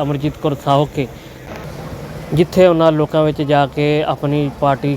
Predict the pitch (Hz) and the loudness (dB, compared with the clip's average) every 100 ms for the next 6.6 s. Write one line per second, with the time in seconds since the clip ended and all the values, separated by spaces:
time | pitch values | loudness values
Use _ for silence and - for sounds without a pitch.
0 | 143 151 156 147 147 139 - 147 143 139 | 0 2 2 0 0 0 0 -2 0 2
1 | 156 - 151 143 131 131 147 143 151 160 | 2 4 2 0 -2 0 2 2 0 0
2 | 151 151 156 151 160 - 151 143 - - | 2 4 2 2 -2 -2 -4 -4 -8 -20
3 | - 143 156 170 156 143 143 160 151 147 | -4 0 2 2 2 2 0 0 2 2
4 | 147 139 143 139 131 139 143 - 143 135 | 2 0 0 -4 0 0 0 0 -2 0
5 | 135 131 117 - - - - - - 127 | -2 -2 -4 -14 -18 -20 -20 -18 -4 4
6 | 160 156 147 139 135 131 | 6 6 4 4 2 -2